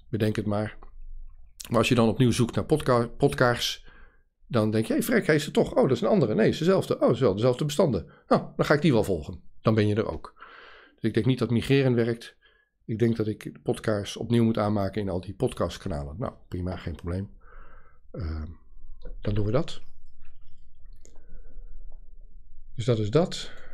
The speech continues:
Ehm, en het mooie van Buzzsprout is dat dat dus, eh, podcast twee punt nul compliant is.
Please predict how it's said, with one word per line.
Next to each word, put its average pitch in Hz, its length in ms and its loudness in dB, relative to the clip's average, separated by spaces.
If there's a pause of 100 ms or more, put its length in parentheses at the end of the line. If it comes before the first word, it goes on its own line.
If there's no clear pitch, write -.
(300)
Ehm, 110 320 -4 (280)
en 156 240 6
het 165 300 4
mooie 165 240 6
van 143 100 6
Buzzsprout 156 440 4
is 143 120 2
dat 127 120 4
dat 123 160 4
dus, 120 220 2
eh, - 140 0 (340)
podcast 143 600 2
twee 135 140 4
punt 113 160 2
nul 113 260 4
compliant 104 520 2
is. - 420 -4